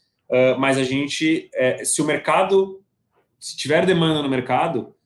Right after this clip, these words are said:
e a gente acredita que vai ter, que a gente tá vendo o mercado imobiliário se recuperar, o país se recuperar e o mercado imobiliário se recuperar,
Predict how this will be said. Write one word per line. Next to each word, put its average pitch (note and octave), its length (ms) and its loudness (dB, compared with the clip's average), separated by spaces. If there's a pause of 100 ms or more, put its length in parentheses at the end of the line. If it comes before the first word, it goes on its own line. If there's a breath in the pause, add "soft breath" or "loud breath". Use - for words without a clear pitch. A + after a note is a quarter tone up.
(180)
e A#2 120 -2
a - 20 0
gente A#2 180 -6
acredita B2 320 -4
que A#2 120 -8
vai A#2+ 180 0
ter, C3 400 0 (240)
que - 80 -12
a - 20 -8
gente A#2 140 -12
tá A#2+ 140 0
vendo D#3 300 0
o C#3+ 40 0
mercado B2 280 -4
imobiliário A#2 340 0
se A#2 100 -8
recuperar, A#2 440 -2
o B2 100 -4
país C3 360 0
se - 80 -14
recuperar A#2+ 400 -2
e A2+ 40 0
o A2+ 40 -2
mercado A2+ 300 -4
imobiliário A2 320 -4
se - 140 -12
recuperar, A#2+ 500 -6